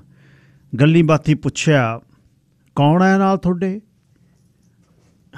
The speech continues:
"ਜੀ ਮੈਂ ਇਕੱਲੀ ਓ ਆਈ ਹਾਂ, ਮੇਰਾ ਬੇਟਾ ਛੋਟਾ, ਉਹ ਸਕੂਲ ਗਿਆ।" "ਤੇ ਤੁਹਾਡੇ ਹਸਬੈਂਡ?" "ਜੀ ਉਹ, ਹਾਂ, ਅਮ, ਸੌਰੀ, ਸੌਰੀ, ਸੌਰੀ ਮੈਡਮ ਪੂਰਨ।" ਡਾਕਟਰ ਬਲਰਾਜ ਖਾਮੋਸ਼ ਰਿਹਾ ਕੁਝ ਸਮਾਂ,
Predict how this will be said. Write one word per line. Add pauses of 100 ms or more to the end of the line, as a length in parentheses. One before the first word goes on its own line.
(240)
"ਜੀ
ਮੈਂ
ਇਕੱਲੀ
ਓ
ਆਈ
ਹਾਂ,
ਮੇਰਾ
ਬੇਟਾ
ਛੋਟਾ, (480)
ਉਹ
ਸਕੂਲ
ਗਿਆ।" (140)
"ਤੇ
ਤੁਹਾਡੇ
ਹਸਬੈਂਡ?" (760)
"ਜੀ
ਉਹ, (260)
ਹਾਂ, (1500)
ਅਮ,
ਸੌਰੀ,
ਸੌਰੀ, (200)
ਸੌਰੀ
ਮੈਡਮ
ਪੂਰਨ।" (720)
ਡਾਕਟਰ
ਬਲਰਾਜ (200)
ਖਾਮੋਸ਼
ਰਿਹਾ
ਕੁਝ
ਸਮਾਂ,